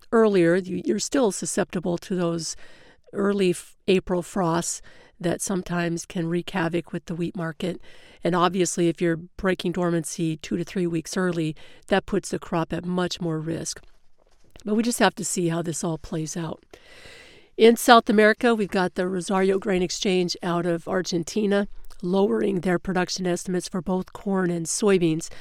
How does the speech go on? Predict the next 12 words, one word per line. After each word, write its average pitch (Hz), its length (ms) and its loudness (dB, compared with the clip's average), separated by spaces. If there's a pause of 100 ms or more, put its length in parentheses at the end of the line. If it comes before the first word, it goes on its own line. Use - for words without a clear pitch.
(640)
They 226 100 2
took - 240 2
corn 226 260 2
production 190 440 0
down 185 320 0
two - 180 0
million 180 280 4
tons 175 420 0
to 160 120 -4
fifty-seven 180 800 -2
million 175 280 0
tons, 190 440 -2